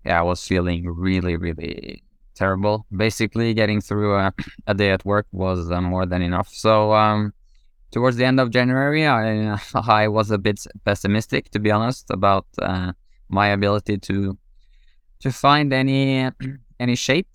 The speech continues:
for both the national champs here in Norway and also the,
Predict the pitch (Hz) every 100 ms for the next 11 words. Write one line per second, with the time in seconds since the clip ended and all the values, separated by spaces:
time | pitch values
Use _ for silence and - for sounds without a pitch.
0 | - - 120 113 113 110 104 113 117 -
1 | 107 104 104 - 107 - 110 113 104 104
2 | 101 104 117 110 95 92 - 95 90 90